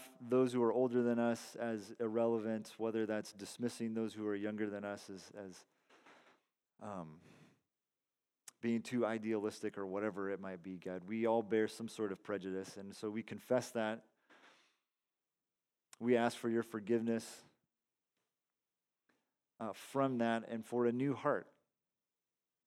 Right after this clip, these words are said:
uh, a humble heart towards one another. We can learn from, uh, from all kinds of people. God, you use all sorts of people to bring good news, to bring renewal,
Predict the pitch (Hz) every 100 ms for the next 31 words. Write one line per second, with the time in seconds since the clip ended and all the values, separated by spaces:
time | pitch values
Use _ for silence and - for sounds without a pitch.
0 | _ _ _ _ _ _ _ _ _ _
1 | - 123 117 110 113 110 131 139 127 117
2 | 131 117 - - 123 107 107 113 110 107
3 | 101 101 123 117 107 113 131 127 - 120
4 | 113 104 - - - - _ - 113 90
5 | - 123 113 107 - _ _ _ _ _
6 | _ _ 135 135 131 127 123 104 98 98
7 | 90 90 92 101 107 113 123 123 117 -
8 | - 127 131 131 - 120 107 92 - 98
9 | 92 87 - _ _ _ _ _ _ _
10 | _ _ _ _ _ _ _ _ _ _
11 | _ _ _ _ - 98 117 135 120 123
12 | 110 107 107 107 - 98 92 113 110 104
13 | 101 98 95 95